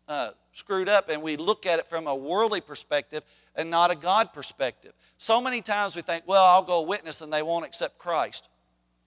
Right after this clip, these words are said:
There was a pastor in Peru that I was told, he said he went out and witnessed to somebody, they didn't receive Christ, and he said, "Well, I'll never do that again." <laughs>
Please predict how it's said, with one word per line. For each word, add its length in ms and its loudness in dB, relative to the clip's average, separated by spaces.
There 120 2
was 160 -2
a 60 -8
pastor 500 0
in 100 -10
Peru 360 -4
that 120 -2
I 120 6
was 180 -4
told, 400 0
he 80 -12
said 280 0
he 140 -6
went 160 0
out 160 6
and 80 -10
witnessed 340 -8
to 60 -12
somebody, 440 2
they 160 0
didn't 240 -6
receive 360 -6
Christ, 400 4
and 60 -14
he 60 -12
said, 300 0
"Well, 120 2
I'll 100 2
never 200 -2
do 140 -2
that 180 4
again." 400 -12
<laughs> 80 -4